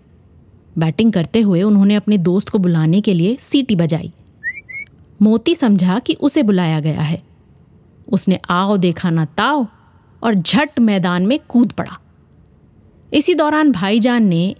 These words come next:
एक चौका मारने की कोशिश की। गेंद अभी बाउंड्री लाइन तक नहीं गई थी कि मोती ने उसे मुंह में दबोच लिया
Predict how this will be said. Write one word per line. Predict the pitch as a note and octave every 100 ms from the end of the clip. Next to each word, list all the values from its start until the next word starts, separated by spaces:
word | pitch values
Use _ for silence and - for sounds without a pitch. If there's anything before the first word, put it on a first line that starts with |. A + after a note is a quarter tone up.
| _ -
एक | B3 -
चौका | A#3+ F3+ - A3+
मारने | G3 E3+ F3+
की | B3
कोशिश | - G3 - F#3
की। | - F#3 _ _ _ _ - _ _ _ -
गेंद | F#3 C#4 E4+ E4
अभी | E4 D#4+
बाउंड्री | F#3+ F#3 A3 C4
लाइन | C#4 C#4
तक | D4 C#4+
नहीं | B3 C#4
गई | C4 C4+
थी | D#4+
कि | D#4
मोती | A#3 G3+ G3+ C#4+
ने | C#4+
उसे | C4+
मुंह | C4+ G#3+ A#3+
में | B3+
दबोच | F3+ E3 G#3 -
लिया | D#4